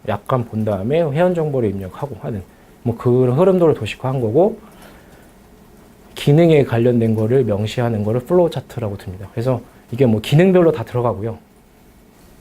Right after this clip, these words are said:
근데 보통의 웹사이트는 대부분이 기능이 비슷비슷해서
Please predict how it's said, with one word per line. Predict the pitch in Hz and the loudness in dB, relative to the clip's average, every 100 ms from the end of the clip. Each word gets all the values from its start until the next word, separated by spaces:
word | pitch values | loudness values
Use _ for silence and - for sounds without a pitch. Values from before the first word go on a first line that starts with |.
| - _ - _ - - - - - - - - - - - - - - - - - - - - - - - | -20 _ -20 _ -20 -18 -14 -14 -16 -20 -20 -20 -20 -20 -20 -18 -18 -20 -20 -20 -20 -20 -20 -20 -20 -18 -4
근데 | 143 - | 0 0
보통의 | 151 202 208 208 170 | 2 4 6 6 6
웹사이트는 | 131 151 170 160 151 156 156 95 87 - - _ _ _ | 4 4 0 0 0 2 2 -2 -10 -20 -20 _ _ _
대부분이 | 135 139 170 170 151 151 | 0 2 2 2 2 0
기능이 | - 143 160 151 | 0 0 2 0
비슷비슷해서 | - 120 - 160 - - 151 180 143 | -4 -10 -6 -8 -6 -4 2 2 2